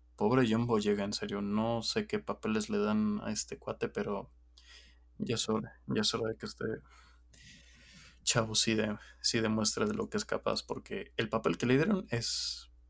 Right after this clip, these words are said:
casi, casi Finn de Star Wars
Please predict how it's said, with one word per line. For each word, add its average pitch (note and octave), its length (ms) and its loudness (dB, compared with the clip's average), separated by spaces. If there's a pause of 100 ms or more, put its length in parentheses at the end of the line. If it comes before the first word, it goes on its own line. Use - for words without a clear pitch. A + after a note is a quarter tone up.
(320)
casi, C#3+ 240 2
casi C#3+ 440 4 (200)
Finn C4 420 6 (1400)
de - 120 2
Star E3 220 0
Wars - 340 -2